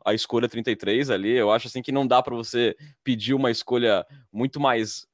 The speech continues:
baixa de segunda rodada do que essa, numa classe tão melhor do que essa. Era uma classe boa, era uma escolha o mais próximo do ideal possível ali de segundo round. Tinha o Colby Jones, que eu achava um cara interessante,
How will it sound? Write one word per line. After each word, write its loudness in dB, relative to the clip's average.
baixa 0
de -12
segunda -4
rodada 2
do -6
que -6
essa, 0
numa 0
classe -2
tão 0
melhor 2
do -10
que -6
essa. 0
Era -2
uma -4
classe -4
boa, 2
era -2
uma -2
escolha 0
o -14
mais 0
próximo -2
do -4
ideal 2
possível -8
ali 0
de -14
segundo -4
round. 0
Tinha 0
o 0
Colby 0
Jones, -2
que -6
eu -2
achava -6
um -8
cara 0
interessante, -6